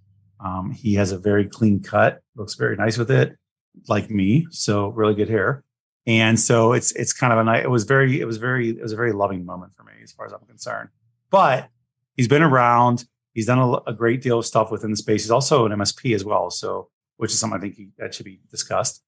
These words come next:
Uh, without further ado, let's bring on, uh, founder, C E O, president extraordinaire of Bizity, Ed Mana.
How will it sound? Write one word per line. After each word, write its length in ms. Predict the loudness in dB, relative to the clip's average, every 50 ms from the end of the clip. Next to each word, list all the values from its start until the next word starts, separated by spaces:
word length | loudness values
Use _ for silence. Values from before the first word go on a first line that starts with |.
| _ _ _ _ _ _ _ -8
Uh, 240 | -4 -2 -2 0 0
without 300 | 0 2 2 0 0 0
further 220 | 0 0 2 0
ado, 280 | 0 2 2 2 2 2
let's 140 | 0 -2 -2
bring 220 | -2 -2 0 0
on, 280 | 0 0 0 -2 -6 -8 -8
uh, 280 | -8 -6 -6 -6 -6
founder, 640 | -2 2 2 4 4 4 2 2 0 0 2 0 0 -2
C 400 | -2 -4 -2 0 0 0 0 0
E 60 | 0
O, 220 | 0 0 -2 -2
president 400 | -4 _ -6 -4 -4 -4 -4 -6 -8
extraordinaire 640 | -8 -6 -6 -6 -6 -8 -8 -8 -8 -8 -8 -12 _ _ _ _ _ _ _ _ _ _ _ _ _ _
of 260 | 0 0 0 2 2 2
Bizity, 520 | 2 4 4 4 4 4 4 2 0 -4 _ _ _ _ _ _ _ _ _ _ -4
Ed 340 | 0 0 2 2 0 -2 -4 _ _ _
Mana. 540 | -2 0 0 2 2 0 -2 -4 -8 -10